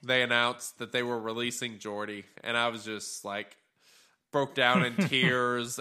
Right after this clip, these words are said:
Speaker 1: and just, it, oh. I, I hated, I hated that. They basically offered him a lowball offer, and, you know, he declined, which can't blame him, and so now he's gonna be a Raider.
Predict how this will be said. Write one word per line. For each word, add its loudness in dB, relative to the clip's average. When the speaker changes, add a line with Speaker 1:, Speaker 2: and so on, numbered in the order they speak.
Speaker 1:
and -4
just, -6
it, -4
oh. -2
I, -2
I -2
hated, -2
I -6
hated 0
that. 2
They 0
basically -2
offered 0
him -2
a -4
lowball -2
offer, 2
and, -10
you -14
know, -8
he -10
declined, -6
which -12
can't -6
blame -6
him, -6
and -10
so -4
now 6
he's 0
gonna 0
be 0
a 0
Raider. 2